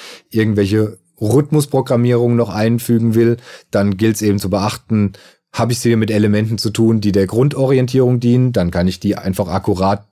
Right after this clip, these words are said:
auf, auf mein Grid, äh, programmieren. Habe ich es hier mit Elementen zu tun, die eher lebendig sein sollen.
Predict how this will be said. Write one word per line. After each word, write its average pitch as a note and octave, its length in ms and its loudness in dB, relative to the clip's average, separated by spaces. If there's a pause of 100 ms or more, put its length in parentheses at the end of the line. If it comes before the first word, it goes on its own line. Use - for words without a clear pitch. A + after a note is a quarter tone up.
(120)
auf, G#2 320 -4 (120)
auf F#2+ 220 -6
mein F#2 200 0
Grid, C#3 340 -2 (440)
äh, G#2+ 320 2
programmieren. B2 680 0 (400)
Habe A2+ 180 0
ich A#2+ 60 -4
es - 40 -10
hier A#2+ 100 2
mit A#2 120 0
Elementen A2 520 0
zu A#2+ 120 -2
tun, B2 300 2
die G#2+ 320 0
eher G#2+ 320 2 (340)
lebendig A#2 720 2
sein C3 460 0
sollen. C3+ 500 0